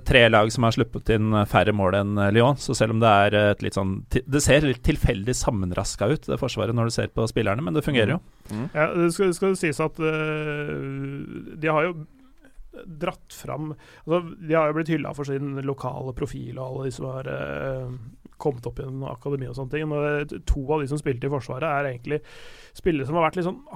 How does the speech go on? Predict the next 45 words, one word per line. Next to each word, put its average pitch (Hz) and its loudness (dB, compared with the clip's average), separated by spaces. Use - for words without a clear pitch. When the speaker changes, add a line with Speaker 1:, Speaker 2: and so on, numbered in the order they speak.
Speaker 3:
halvveis 143 -2
andre 147 0
steder, 143 0
og 175 2
som 165 -2
har 143 0
hatt - -14
en 156 -6
liten 139 -4
nedtur 131 -2
i 131 -4
karrieren 131 -4
og 131 -6
sånne 139 -4
ting. 180 -4
Sånn 160 -2
Jeremy 135 -4
Morel, 135 -4
som 143 -6
jeg 131 -4
har 156 -2
sagt, - -10
eh, 139 -2
som 139 -2
stopper, 147 -4
og 139 -2
ikke 139 -8
minst 131 -8
Rafael 131 -6
da 135 -2
Silva. 135 -8
Eh, 139 -2
han 147 -4
var, 135 -2
han, 220 -4
det, 165 -10
med 151 -2
hans 143 -4
klubbbakgrunn 135 -4
og 135 -6
sånne 131 -4
ting 190 -6
i, 143 -6
eh, 123 -8
United, 127 -6